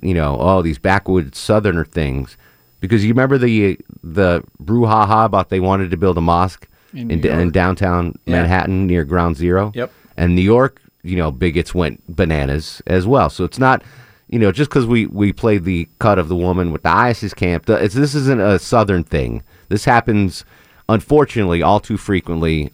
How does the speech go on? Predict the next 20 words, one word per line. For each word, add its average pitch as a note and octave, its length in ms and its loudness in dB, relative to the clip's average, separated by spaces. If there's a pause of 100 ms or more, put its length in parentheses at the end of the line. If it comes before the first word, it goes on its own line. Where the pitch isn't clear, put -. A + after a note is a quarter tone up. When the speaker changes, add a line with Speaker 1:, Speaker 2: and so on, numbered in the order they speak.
Speaker 1:
all F#2+ 220 4
around E2 500 0 (100)
the - 80 -6
country. C2+ 480 -6 (760)
Um, D#2+ 360 0
and F#2+ 140 0
it's F#2 140 -2
scary C3+ 420 2
to E2 60 -2
me. C2+ 280 -6
It's F2+ 200 -4
scary B2+ 300 0
to A2 60 -2
me D2 140 -2
'cause, E2 400 -4
uh, D2+ 60 -6 (340)
what's A2+ 220 2
the A#2+ 100 0
next A#2 300 -2
step? - 340 0